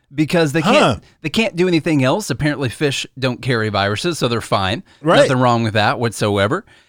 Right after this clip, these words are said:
Speaker 1: And, uh, we're not arresting people for being on boats or anything. We're, you know, it's not like we're in Michigan or anything like that. So they're, they're
Speaker 2: <laughs>
Speaker 1: totally fine out there just fishing.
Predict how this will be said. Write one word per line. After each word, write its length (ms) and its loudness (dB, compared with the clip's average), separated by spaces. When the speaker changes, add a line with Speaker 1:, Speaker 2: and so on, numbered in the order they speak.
Speaker 1:
And, 280 0
uh, 180 4
we're 160 0
not 180 2
arresting 440 0
people 320 -2
for 120 -4
being 220 0
on 140 0
boats 320 0
or 60 -2
anything. 400 -4
We're, 100 -2
you 160 -4
know, 120 -2
it's 120 -6
not 120 -2
like 140 -4
we're 80 -2
in 140 0
Michigan 340 -4
or 60 -2
anything 220 -2
like 160 -4
that. 340 -2
So 320 2
they're, 180 4
they're 340 0
Speaker 2:
<laughs> 0 -
Speaker 1:
totally 480 2
fine 580 -2
out 200 0
there 180 0
just 240 -6
fishing. 560 -2